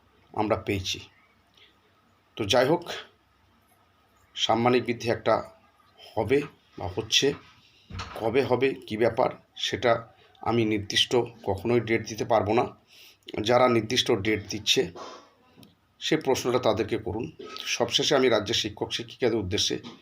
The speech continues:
একটি কথা বলবো যে আপনারা যারা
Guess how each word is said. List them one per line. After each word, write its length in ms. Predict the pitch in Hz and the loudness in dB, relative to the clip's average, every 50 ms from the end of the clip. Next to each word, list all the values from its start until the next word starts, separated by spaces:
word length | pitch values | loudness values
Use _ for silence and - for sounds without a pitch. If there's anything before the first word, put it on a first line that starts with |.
| _ _ _ _ _ _ _ _ _ - | _ _ _ _ _ _ _ _ _ -10
একটি 180 | - - - 165 - | -8 -6 -6 -4 -2
কথা 200 | - 117 - 113 | -2 -2 -2 -2
বলবো 280 | 98 92 90 90 98 - - - - - - - _ _ _ _ _ _ _ - | -2 -2 -2 -2 -4 -6 -8 -10 -14 -20 -20 -20 _ _ _ _ _ _ _ -2
যে 80 | - 135 | 0 2
আপনারা 320 | 107 101 - 135 135 147 147 139 120 | 2 2 2 2 2 4 4 4 4
যারা 160 | 113 123 | 4 4